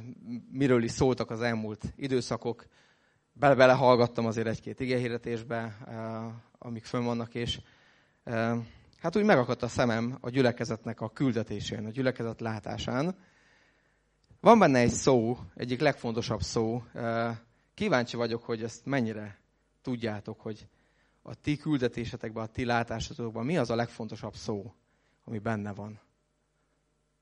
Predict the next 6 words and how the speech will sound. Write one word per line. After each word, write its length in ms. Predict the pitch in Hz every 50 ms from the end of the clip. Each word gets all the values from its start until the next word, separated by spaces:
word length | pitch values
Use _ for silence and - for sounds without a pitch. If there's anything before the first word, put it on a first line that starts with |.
| _ _ _ _ _ _ _ _ _ _
Nyugodtan 440 | - - 113 107 110 - - 120 120
mondhattok, 420 | 120 120 117 107 110 107 - 123 117
nem 120 | 131 117
lehet 140 | 110 107 107
hibázni, 460 | - 117 110 110 110 110 110 123 123
mert 240 | 120 117 120 104